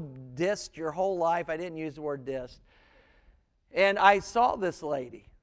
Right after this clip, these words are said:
and she's in the back. She's got a baby, and honestly, I watched the Holy Spirit come on her. And I'm like, "Oh, man, okay, Lord, I need a verification." You know, so I said, "Who out here were touched by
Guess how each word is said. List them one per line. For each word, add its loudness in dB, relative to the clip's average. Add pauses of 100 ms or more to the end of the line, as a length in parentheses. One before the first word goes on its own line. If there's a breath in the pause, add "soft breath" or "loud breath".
(120)
and -8
she's -2
in 2
the 0
back. 6
She's -4
got 2
a 0
baby, -2
and -4 (100)
honestly, 2
I 4
watched 4
the -2
Holy -2
Spirit -2
come -4
on -4
her. -14 (380)
And 0
I'm 2
like, 2
"Oh, 0
man, -6
okay, -2
Lord, 2
I 2
need -2
a -2
verification." -2
You -6
know, -6
so -4
I 0
said, -2 (300 soft breath)
"Who 0
out 6
here 2
were 0
touched -2 (340)
by 4